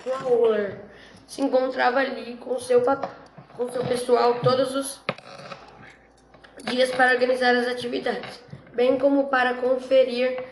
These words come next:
ah, e avaliar os relatórios e informações que os arqueiros traziam para a reunião. É, quase todas as barracas perto dos dois arqueiros mais jovens estavam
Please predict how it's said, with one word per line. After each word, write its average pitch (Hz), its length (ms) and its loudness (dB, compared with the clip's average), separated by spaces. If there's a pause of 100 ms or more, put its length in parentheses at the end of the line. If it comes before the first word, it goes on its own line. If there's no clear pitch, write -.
(360)
ah, 240 260 0
e 247 100 2
avaliar 247 460 4
os - 400 -6
relatórios 240 680 0
e - 20 -6
informações 240 720 0
que 240 100 -6
os 226 80 -4
arqueiros 233 380 -2
traziam 226 480 -4
para 226 200 -4
a 226 40 -2
reunião. 233 360 -2 (800)
É, 214 400 -6
quase 294 280 2
todas 240 260 4
as 220 120 -2
barracas 240 520 2
perto 233 300 0
dos 220 180 -2
dois 226 180 0
arqueiros 240 460 4
mais 240 320 0
jovens 240 420 -2
estavam 240 460 -2